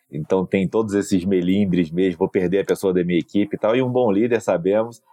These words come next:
é aquele que forma, né, pessoas melhores que eles e a empresa dá oportunidade pra que eles possam crescer e contribuir dentro da organização. E realmente organizar essa equação não é simples e acho que você deu aí ótimas dicas aí pros nossos ouvintes.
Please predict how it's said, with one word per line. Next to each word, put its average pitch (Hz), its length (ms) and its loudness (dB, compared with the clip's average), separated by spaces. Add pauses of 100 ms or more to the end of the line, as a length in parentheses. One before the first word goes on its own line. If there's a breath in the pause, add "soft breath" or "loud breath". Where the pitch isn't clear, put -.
é 87 60 0
aquele 95 260 -2
que 110 120 -2
forma, 95 480 0
né, 92 140 0
pessoas 101 340 0
melhores 98 460 0
que - 80 -4
eles 110 480 0
e 117 180 0
a 101 60 2
empresa 107 840 0
dá 98 240 0
oportunidade 95 760 0
pra 95 140 -2
que - 100 -4
eles 92 120 -2
possam 95 280 -2
crescer 92 400 -2
e 101 60 0
contribuir 98 500 0
dentro 95 200 0
da 98 100 2
organização. 98 760 -2 (280 soft breath)
E 85 80 0
realmente 92 480 0
organizar 104 640 0
essa 98 240 -2
equação 101 460 -2
não 107 160 2
é 117 80 0
simples 85 600 -2
e 87 120 2
acho 87 120 -2
que - 60 -12
você 95 140 2
deu 90 220 2
aí 87 240 2 (120)
ótimas 101 480 0
dicas 92 360 0
aí 90 160 2
pros 92 120 -6
nossos 92 220 0
ouvintes. 87 720 -4